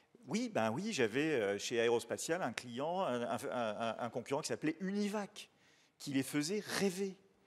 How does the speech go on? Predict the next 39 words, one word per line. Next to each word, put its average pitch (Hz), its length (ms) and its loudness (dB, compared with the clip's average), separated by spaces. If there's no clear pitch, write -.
Je - 120 -14
ne - 20 -2
sais - 140 -2
pas 190 220 0
si - 180 -8
vous, 113 140 -8
vous - 440 -10
êtes 104 120 -14
trop 139 180 0
jeune 170 300 0
pour 104 100 -10
savoir 131 220 -2
ce - 80 -8
que 123 80 -6
c'est 165 100 -4
qu'Univac. 151 640 2
D'accord ? 143 480 2
Bon, 113 240 4
Sperry, - 600 2
Univac, 143 460 0
ça 127 120 -4
vous 113 80 -2
dit, 107 100 -4
Burroughs, 196 480 4
ça - 200 0
vous 120 80 0
dit 143 100 -4
quelque 160 260 2
chose ? 190 380 -4
Digital 196 760 4
Equipment, 185 580 2
ça 147 140 4
vous 143 120 2
dit 165 120 -2
quelque 160 220 2
chose ? 175 200 2
Ça - 140 4
peut-être, 143 500 2
d'accord ? 185 300 2